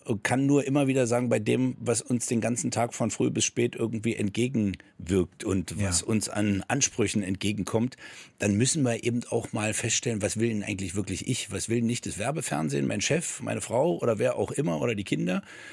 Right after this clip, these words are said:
Speaker 1: sondern welche Rolle darf ich denn auch mal für mich irgendwie
Speaker 2: Mhm.
Speaker 1: finden, die mir gut tut?
Speaker 2: Andrea finde ich noch sehr interessant auf unserer Facebook-Seite. „Seit Jahrzehnten mache ich alles alleine, Kino, Theater, Reisen, nah und fern. Das Tolle ist, ich kann machen, was ich will. Ich muss mich nicht einschränken, keiner ist beleidigt.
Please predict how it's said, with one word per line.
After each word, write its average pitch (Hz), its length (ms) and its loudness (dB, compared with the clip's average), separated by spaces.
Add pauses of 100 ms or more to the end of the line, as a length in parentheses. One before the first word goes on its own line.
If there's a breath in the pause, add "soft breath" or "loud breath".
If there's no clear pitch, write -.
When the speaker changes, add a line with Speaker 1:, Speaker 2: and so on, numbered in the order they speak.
Speaker 1:
sondern 117 400 2
welche 117 320 0
Rolle 120 300 0 (340)
darf - 240 0
ich - 100 -4
denn 123 160 0
auch 101 160 -6
mal 117 120 -2
für - 140 0
mich 123 200 2
irgendwie 82 380 -4
Speaker 2:
Mhm. 95 40 0
Speaker 1:
finden, 85 420 -2
die 92 120 -2
mir 90 160 0
gut 110 220 -2
tut? - 300 -10 (500 soft breath)
Speaker 2:
Andrea 107 480 4
finde 92 220 -2
ich 87 100 -4
noch 87 180 -2
sehr 95 180 0
interessant 95 400 0
auf 90 100 -4
unserer 95 220 -2
Facebook-Seite. 95 800 -2 (360 loud breath)
„Seit 120 200 0
Jahrzehnten 139 380 2
mache 120 100 4
ich 117 140 -2
alles 113 300 4
alleine, 160 520 4
Kino, 139 300 2
Theater, 117 380 2
Reisen, 117 360 2
nah 110 160 4
und 113 240 0
fern. 113 560 2 (380 loud breath)
Das - 160 -2
Tolle 180 440 4
ist, 185 160 4
ich 156 120 -4
kann 131 160 2
machen, 120 200 2
was 101 160 2
ich 92 200 -4
will. 156 160 4
Ich 165 100 -2
muss 123 220 0
mich 104 120 -4
nicht 95 300 -6
einschränken, 123 480 0
keiner 104 260 0
ist 110 120 -4
beleidigt. 151 720 4